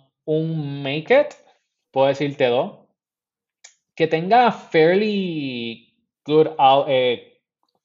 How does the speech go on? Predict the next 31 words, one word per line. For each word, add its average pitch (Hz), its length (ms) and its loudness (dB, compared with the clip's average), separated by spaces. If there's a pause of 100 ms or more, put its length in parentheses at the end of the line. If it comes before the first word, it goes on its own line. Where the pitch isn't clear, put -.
ah, 156 300 2
es 143 60 -6
que 185 100 -8
son 170 180 -2
varias 127 280 2
<laughs> - 340 -2
cosas, - 40 -4
son 156 180 0
varias 131 260 0
cosas. 120 280 -2
Déjame 131 300 0
ver 127 180 -4
qué 127 120 -8
te 123 120 -8
puedo 123 220 -6
decir. 113 300 -8 (560)
Porque, 147 200 -2
por 160 120 0
ejemplo, 160 340 -4
yo 135 100 -4
creo 170 180 -4
que 143 560 -4 (540)
the 143 120 -2
number 175 340 -4
one 165 220 -4
thing, 107 580 -8 (800)
yo 117 260 -10
diría 127 440 -4
que 110 160 -6
es 117 120 -12
consistencia. 104 880 -18